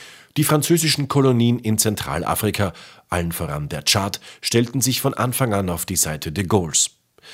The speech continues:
Viele afrikanische Soldaten, die in Gefangenschaft gerieten, zwang man, ihre Uniformen zu wechseln und von da an für das freie Frankreich weiterzukämpfen. Für die Gegenoffensive in Europa rekrutierte de Gaulle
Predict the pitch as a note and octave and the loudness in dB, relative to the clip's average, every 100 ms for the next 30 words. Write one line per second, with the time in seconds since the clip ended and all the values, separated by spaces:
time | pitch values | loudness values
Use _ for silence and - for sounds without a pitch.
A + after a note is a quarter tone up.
0 | - - - A#2 G2 D#2+ D#2+ - F2 E2+ | -20 -16 -4 0 2 0 -4 -6 -6 -4
1 | F#2 G2+ G2+ G#2 G2+ A2 A#2 A2 A2+ A2 | -2 0 0 0 0 -2 -2 0 0 0
2 | A2+ B2+ B2+ B2 A2+ - B2+ A#2 A#2+ A#2 | 0 0 0 0 0 0 2 2 2 -2
3 | - - - A#2+ C3 C#3+ C3 C3 A2+ A2 | -4 -6 -2 0 2 2 2 2 2 2
4 | G#2 G2+ F#2+ F#2 G#2 F#2+ B2 F2+ A2 - | 0 0 -2 -2 -2 0 0 0 0 2
5 | G#2+ F2 - - - F#2 D2+ D2+ D#2+ F#2 | 2 0 -6 -10 -6 -4 -4 -4 -4 -2
6 | A#2 B2+ - - C3+ C3+ - D#2+ D#2+ D2+ | -2 -2 -2 -2 0 0 0 -2 -4 -4
7 | - E2 D2+ - G#2+ - D#2+ D2 D#2 - | -6 -6 -6 -4 -4 -4 -4 -6 -6 -6
8 | - E2 C#2+ C#2+ - _ _ _ _ _ | -4 -8 -8 -14 -16 _ _ _ _ _
9 | _ - - - - - - - - B2+ | _ -20 -18 -18 -20 -20 -16 0 4 4
10 | E2 G2+ C3+ C3+ D3+ C#3 D#3 C3 - F#2+ | 2 0 2 2 2 2 2 0 -2 -4
11 | D3+ - B2+ - D3+ B2+ A#2 - A#2+ C3+ | -6 -2 -2 2 2 2 0 -2 0 0
12 | C3 A2+ G2+ A2 A2+ | 2 2 4 6 4